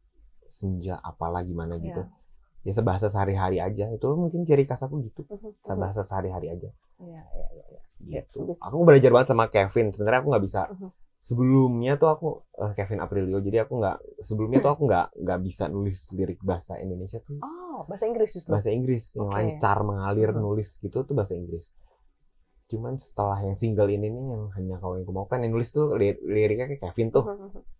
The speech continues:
Speaker 1: Di situ aku amatin, oh gini tuh formula-, formulanya tuh begini. Jadi sekarang bisa, udah lancar bikin ba-, lagu bahasa Indonesia gitu.
Speaker 2: Oke, karena Kevin
Speaker 1: Tapi
Speaker 2: juga
Speaker 1: s-
Speaker 2: best friend kamu ya?
Speaker 1: Mm-mm. Terus dia juga bilang kok, gua
Speaker 2: Aha.
Speaker 1: tuh kalau nulis lirik nggak, nggak pakai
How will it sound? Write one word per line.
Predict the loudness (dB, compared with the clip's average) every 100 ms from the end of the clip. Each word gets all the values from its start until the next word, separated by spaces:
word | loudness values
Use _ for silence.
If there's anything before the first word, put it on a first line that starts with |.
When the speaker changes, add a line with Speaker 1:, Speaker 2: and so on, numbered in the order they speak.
| _ -20 -20 -20 -20 -16
Speaker 1:
Di | -10
situ | -6 0
aku | 0 0 -6
amatin, | -4 -2 0 2 2
oh | 0 -8
gini | -8 -10 -10
tuh | -8 -8
formula-, | -6 -6 -8 -12 -18
formulanya | _ -8 -4 -6 -4 -6
tuh | -6
begini. | -6 -8 -10 -12 -16 _ _ -20 _ _ _ -20 2
Jadi | 4 4
sekarang | 4 4 4
bisa, | 4 4 2 0
udah | -12 -6
lancar | -4 0 0
bikin | 0 -4 -4
ba-, | -4
lagu | -6 -6
bahasa | -6 -6
Indonesia | -8 -10 -10
gitu. | -14 -16 -20 _ -8
Speaker 2:
Oke, | -8 -8 _ _ -4 0
karena | 0 2
Kevin | 2 4
Speaker 1:
Tapi | 6
Speaker 2:
juga | 6
Speaker 1:
s- | 6
Speaker 2:
best | 4 4 2
friend | 2 2 0
kamu | 2 4 6 4
ya? | 4
Speaker 1:
Mm-mm. | 2 0 -4 -8 -20 _ -20
Terus | -10 4
dia | 8
juga | 10 10 10
bilang | 8 6 8
kok, | 4 4
gua | -4 0
Speaker 2:
Aha. | 0
Speaker 1:
tuh | 2
kalau | 4 4
nulis | 2 2
lirik | 2 2
nggak, | 0 -2 -2
nggak | -6 -6
pakai | -6 -6